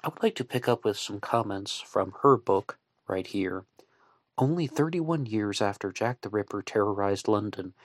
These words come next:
and presented the world with a new kind of killer, fifty years before the term serial killer even existed,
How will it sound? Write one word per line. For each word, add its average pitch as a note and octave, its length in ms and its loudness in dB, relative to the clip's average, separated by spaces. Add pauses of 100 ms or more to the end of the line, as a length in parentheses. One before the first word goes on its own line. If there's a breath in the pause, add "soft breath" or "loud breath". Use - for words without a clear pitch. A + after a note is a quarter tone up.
(240 loud breath)
and A#2 100 0
presented D3 440 0
the C#3 80 4
world G#2 320 0
with G#2+ 100 -4
a G#2 60 2
new G#2 180 0
kind G#2+ 260 -2
of G2+ 140 -2
killer, F#2+ 460 -6 (260)
fifty F3+ 400 4
years A2 320 0
before A2+ 380 2
the G#2+ 100 0
term A2 300 -2
serial A#2+ 420 4
killer G#2+ 320 0
even B2 320 -4
existed, G#2 560 -4